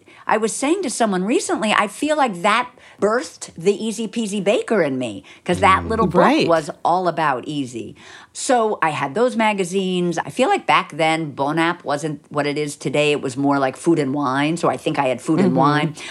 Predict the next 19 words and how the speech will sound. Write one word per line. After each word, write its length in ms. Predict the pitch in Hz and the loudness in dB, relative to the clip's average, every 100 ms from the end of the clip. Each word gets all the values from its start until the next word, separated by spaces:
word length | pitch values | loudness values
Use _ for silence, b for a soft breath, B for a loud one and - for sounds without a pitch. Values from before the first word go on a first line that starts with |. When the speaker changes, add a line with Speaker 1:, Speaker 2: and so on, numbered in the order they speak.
| B | B
Speaker 1:
But 80 | 214 | 0
I 60 | 254 | 2
always 200 | 330 190 | 2 0
Speaker 2:
Mm-hmm. 80 | |
Speaker 1:
got 300 | 185 190 214 | 2 2 2
food 180 | - 208 | -4 -4
magazines. 560 | 202 202 190 180 202 - | -2 -2 -2 -4 -4 -2
I 120 | - | -2
read 240 | 139 151 135 | 0 0 0
the 80 | |
Wednesday 420 | 131 151 190 185 185 | -2 0 0 0 0
section 420 | - 180 - 175 | 0 -2 -2 -2
of 120 | 170 | -2
the 60 | 175 | -2
Times 560 | 185 180 170 175 165 B B B 147 139 | 0 2 4 2 -4 B B B 0 2
religiously. 760 | 151 160 185 180 185 180 175 | 2 2 2 2 4 6 4
Speaker 3:
Mm-hmm. 340 | 151 - - - | 2 -8 -12 -4
Speaker 1:
And 80 | |
I 140 | 571 | -2